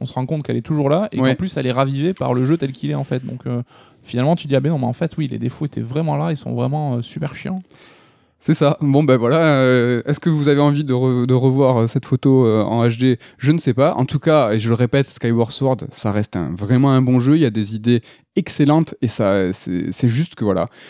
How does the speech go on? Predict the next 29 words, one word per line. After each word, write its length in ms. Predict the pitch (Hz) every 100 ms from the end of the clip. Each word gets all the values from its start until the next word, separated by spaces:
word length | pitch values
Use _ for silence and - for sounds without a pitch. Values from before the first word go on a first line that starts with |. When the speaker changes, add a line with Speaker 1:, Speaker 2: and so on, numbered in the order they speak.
| - -
Speaker 2:
on 120 | 110
le 100 | 113
juge 220 | 123 135
peut-être 320 | - 110 - -
un 40 | 113
peu 120 | 139
durement 380 | 127 117 151 -
et 80 |
c'est 100 | 113
surtout 400 | 110 - - 156
un 140 | 127 107
jeu 320 | 101 127 151 - - _ -
du 100 | 160
passé, 440 | - 139 131 123 -
un 80 | 120
Zelda 420 | 120 127 127 117 -
à 80 | 156
l'ancienne, 640 | 147 139 - 135 123 85 -
euh, 120 | 104
avec 260 | 92 107 -
une 80 | 110
formule 360 | - 160 151
à 40 | 127
l'ancienne. 400 | 117 - 135 160
C'est 160 | -
juste 160 | 120 143
dommage 280 | 127 139 -
que 80 | -
son 280 | 123 113